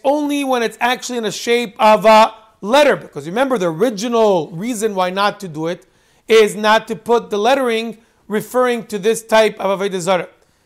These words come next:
Nevertheless, the Minchas Chinuch, which is a explanation on Sefer HaChinuch, brings down from the Rambam that even in the,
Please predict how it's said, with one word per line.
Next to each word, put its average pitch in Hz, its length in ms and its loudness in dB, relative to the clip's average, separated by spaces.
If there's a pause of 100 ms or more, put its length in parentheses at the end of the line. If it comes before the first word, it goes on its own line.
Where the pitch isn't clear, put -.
(160)
Nevertheless, 233 960 0 (300)
the 170 100 -10
Minchas 226 560 -4
Chinuch, 254 520 -4 (840)
which 226 400 -4
is 220 420 2 (480)
a 220 300 6 (420)
explanation 226 840 -4
on 185 160 -6
Sefer 240 380 -4
HaChinuch, 226 500 -4
brings 175 280 -10
down 226 420 2 (300)
from 196 280 -2
the 185 80 -6
Rambam 233 680 0 (300)
that 196 260 -4
even 233 720 0 (440)
in 233 600 -2 (320)
the, 220 400 4